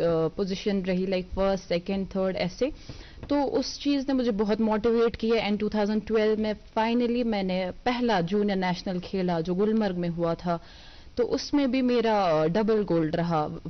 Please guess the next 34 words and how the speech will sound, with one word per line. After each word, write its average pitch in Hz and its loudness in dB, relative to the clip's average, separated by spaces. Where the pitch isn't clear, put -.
first 202 0
in 214 2
slalom 190 2
and, 208 -2
अ, 175 2
first 196 -2
in 214 2
giant 196 0
slalom। 165 -2
तो 196 -2
उस 254 0
वजह 233 2
से 233 -2
क्या 233 2
हुआ 202 2
कि, 185 -2
अ, 180 2
उसके 247 -2
बाद 220 2
मैंने 214 0
कभी 214 2
मुड़ 202 0
के 208 -2
नहीं 202 0
देखा। 175 -2
Almost 240 0
मैंने 208 0
सात 202 -2
आठ 202 0
nationals 196 -2
खेले 170 -2
हैं, 196 0
जिसमें, 220 2
अ, 170 4